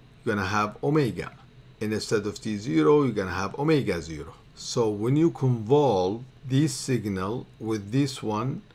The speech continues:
you will get an impulse located at this location, which is this, using this property, and you will get this one at the location of this impulse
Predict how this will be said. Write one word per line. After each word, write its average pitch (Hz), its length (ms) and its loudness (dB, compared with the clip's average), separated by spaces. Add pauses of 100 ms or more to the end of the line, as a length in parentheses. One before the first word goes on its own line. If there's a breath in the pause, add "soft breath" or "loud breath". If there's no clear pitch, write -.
(500 loud breath)
you 135 120 4
will 135 200 6
get 120 340 -2 (200)
an 110 220 -2
impulse 131 1000 0 (160)
located 117 840 0
at 104 300 -2
this 131 260 -2
location, 101 720 -4
which 101 220 -8
is 104 160 -8
this, 95 420 -8 (960)
using 104 340 -6
this 98 160 -8
property, 87 680 -10 (340 loud breath)
and 113 220 -2
you 135 100 4
will 131 160 4
get 110 320 -2
this 120 240 -2
one 120 320 -4
at 101 140 -6
the 104 80 0
location 104 500 -2
of 123 140 -4
this 139 180 -4
impulse - 600 -14